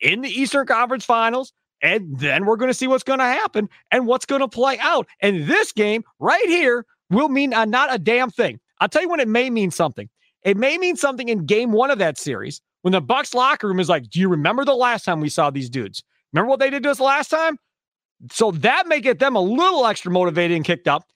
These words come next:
But again, Eastern Conference Finals, shouldn't need anything else to get you motivated at that point. But either way, so it may come up in the Bucks locker room of what happened the last time to get them a little additionally fired up, I guess. But outside of that,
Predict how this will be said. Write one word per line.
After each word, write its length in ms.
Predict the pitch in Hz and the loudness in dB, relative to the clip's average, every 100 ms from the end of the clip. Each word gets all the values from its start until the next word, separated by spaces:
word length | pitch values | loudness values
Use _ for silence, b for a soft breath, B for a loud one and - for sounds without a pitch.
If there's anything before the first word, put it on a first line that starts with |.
| _ | _
But 100 | - | -6
again, 220 | 277 226 | -2 -2
Eastern 220 | 175 247 196 | -2 -4 -2
Conference 240 | 208 190 | -2 -2
Finals, 440 | 208 214 220 220 - _ _ _ _ _ _ - - | -2 0 -2 -4 -10 _ _ _ _ _ _ -20 -6
shouldn't 260 | - 220 | 0 0
need 120 | 185 185 | 2 0
anything 200 | 151 151 | 0 -2
else 140 | 143 | -2
to 80 | 127 | -4
get 120 | 139 | -4
you 60 | 143 | 0
motivated 380 | 139 131 139 | 0 0 -2
at 80 | 123 | 0
that 160 | 151 165 | -2 -2
point. 260 | 120 117 b b b | -8 -14 b b b
But 80 | 233 | 0
either 180 | 226 | 2
way, 200 | 233 160 - b | 2 0 -4 b
so 120 | 269 | 0
it 80 | 294 | 2
may 120 | 349 | 2
come 180 | 277 269 | 2 0
up 140 | 247 | 0
in 60 | 220 | 0
the 80 | |
Bucks 300 | 143 226 233 | 2 0 0
locker 300 | 196 175 - | 0 0 0
room 180 | 165 165 - | -2 -2 2
of 300 | 170 156 131 | 2 0 -2
what 220 | 156 185 | 0 2
happened 280 | 190 160 160 | 0 -2 -2
the 60 | |
last 260 | 156 160 165 | 2 0 0
time 140 | 170 | -2
to 60 | 160 | 0
get 100 | 165 | -2
them 120 | 156 | -2
a 60 | 185 | -2
little 280 | 170 165 156 | 0 0 0
additionally 500 | 160 208 - 170 139 | -2 -2 -2 -4 -4
fired 260 | - 147 131 | 0 0 0
up, 140 | - | -4
I 80 | 123 | -4
guess. 280 | 127 208 - _ _ _ _ | -2 -4 -6 _ _ _ _
But 120 | 330 508 | 0 0
outside 320 | - 262 214 | 0 0 0
of 80 | 165 | 0
that, 320 | 196 403 185 | -2 0 -4